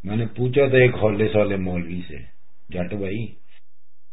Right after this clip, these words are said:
اگر آپ تھوم کو چھری سے چیرا لگائیں نا ہلکا سا، اس کو دو ٹکڑے کریں، جیسے آپ نے کیلے کے بیج دیکھے ہوں گے،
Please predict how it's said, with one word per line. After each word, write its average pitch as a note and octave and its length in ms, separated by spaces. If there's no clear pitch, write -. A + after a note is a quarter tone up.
اگر G2+ 240
آپ A2+ 280
تھوم A2+ 320
کو B2 200
چھری A#2 380
سے A#2+ 400
چیرا G#2+ 340
لگائیں A2 360
نا D3 200
ہلکا G#2+ 380
سا، G#2+ 60
اس G#2 380
کو G#2 100
دو G2+ 200
ٹکڑے A2 360
کریں، G2 280
جیسے G2 600
آپ G2 240
نے G#2+ 120
کیلے A2 340
کے A#2 120
بیج A2 220
دیکھے F#2 380
ہوں E2 200
گے، D#2+ 100